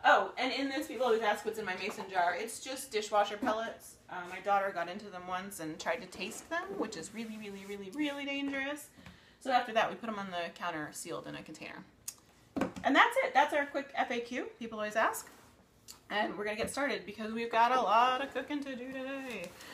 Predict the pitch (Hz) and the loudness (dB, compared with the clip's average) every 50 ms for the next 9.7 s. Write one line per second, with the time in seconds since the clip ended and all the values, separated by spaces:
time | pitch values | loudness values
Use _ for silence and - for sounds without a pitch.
0 | - - - - 247 302 - 494 508 262 240 202 185 226 - - - 170 - - | -16 -14 0 4 4 6 8 8 8 8 8 8 8 6 6 4 0 -4 -4 -4
1 | - 277 262 269 294 311 294 349 349 349 339 330 - 240 220 202 170 196 220 247 | -4 0 4 6 6 6 6 4 0 0 -2 2 4 4 4 4 2 0 -2 -4
2 | - - 247 247 226 240 240 - - - - 190 185 185 185 175 - - 185 180 | -2 0 0 0 0 -2 -4 -4 -6 -4 -4 -4 -2 -2 -4 -6 -6 -8 -8 -8
3 | 165 151 - - 196 175 175 160 156 156 - - - - - - - - - - | -10 -10 -10 -10 -10 -10 -8 -6 -6 -6 -6 -8 -12 -12 -8 -8 -8 -8 -8 -12
4 | - - - 247 269 262 247 - - - - - - - - - - - - - | 0 4 6 6 6 4 0 -4 -8 -12 -16 -16 -16 -16 -18 -20 -20 -20 -20 -20
5 | - - - - - - - - 247 269 262 - 311 330 339 311 - - 247 247 | -20 -20 -20 -20 -18 -14 -2 0 0 0 4 6 6 6 6 6 6 6 6 6
6 | 254 269 269 269 294 285 294 277 277 269 233 220 220 214 214 208 208 202 196 190 | 8 6 6 4 4 4 2 2 2 0 -4 -4 -4 -4 -4 -4 -4 -4 -6 -6
7 | 190 190 185 185 - - 233 233 240 247 262 285 302 320 330 320 - 226 226 - | -4 -4 -4 -4 -4 -6 -4 -2 -2 -2 0 0 0 0 -2 -4 -6 -6 -4 -4
8 | 208 220 214 - - - 226 220 208 208 208 208 - 208 185 190 196 180 185 196 | -4 -4 -4 -4 0 4 6 6 6 4 2 -2 -2 -2 -2 -2 -2 -4 -4 -4
9 | 196 190 202 - - 185 185 190 190 202 220 233 254 262 | -4 -4 -4 -4 -8 -10 -10 -8 -6 -6 -6 -6 -6 -8